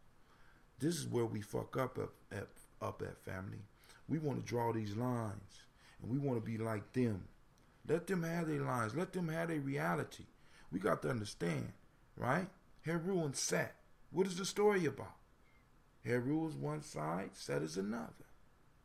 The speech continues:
Right? Some of us take sides. But y'all do realize that Set had some, some, some large temples in Kemet, don't you? That Set was a,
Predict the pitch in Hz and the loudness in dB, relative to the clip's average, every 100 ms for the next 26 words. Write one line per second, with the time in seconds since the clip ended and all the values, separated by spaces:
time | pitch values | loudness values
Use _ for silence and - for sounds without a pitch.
0 | - - - - - - - - - - | -20 -20 -20 -20 -20 -20 -20 -20 -20 -12
1 | - 113 156 185 - - - - - 123 | -4 0 0 -4 -12 -20 -20 -16 -6 -2
2 | 156 170 190 - 208 - - - - - | -2 -2 -4 -2 -4 -4 -2 -2 -2 -6
3 | - - - - - 110 - - - - | -14 -20 -20 -20 -10 -8 -8 -12 -20 -8
4 | - 120 113 202 180 208 202 143 120 113 | -2 0 2 2 4 6 6 6 2 0
5 | 104 - 190 175 147 143 139 139 127 110 | -4 0 0 2 0 0 0 -2 -2 -2
6 | - 139 123 - 113 131 139 120 - - | -2 -2 -2 -4 0 4 4 2 -2 -4
7 | 190 131 110 104 - 208 - 104 98 - | -2 -2 -2 -6 -6 -6 -6 -6 -6 -8
8 | - - - - - - - 120 - - | -14 -18 -20 -20 -20 -18 -4 -2 2 4
9 | - 135 123 110 | 4 2 2 0